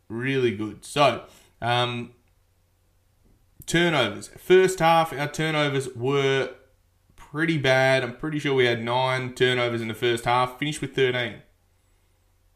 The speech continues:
You know, in the win against the Grizz, we just had ten. So,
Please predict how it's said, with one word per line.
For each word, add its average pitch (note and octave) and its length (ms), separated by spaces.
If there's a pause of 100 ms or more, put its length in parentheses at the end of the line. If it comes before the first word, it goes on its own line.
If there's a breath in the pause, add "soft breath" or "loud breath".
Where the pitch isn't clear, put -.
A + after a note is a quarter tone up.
(120)
You A2 100
know, A2 160 (400)
in B2 180
the A#2+ 80
win C#3 200
against C3 260
the A#2+ 60
Grizz, D3 260
we B2+ 80
just C3+ 200
had B2+ 180
ten. A2 380 (360 soft breath)
So, B2+ 460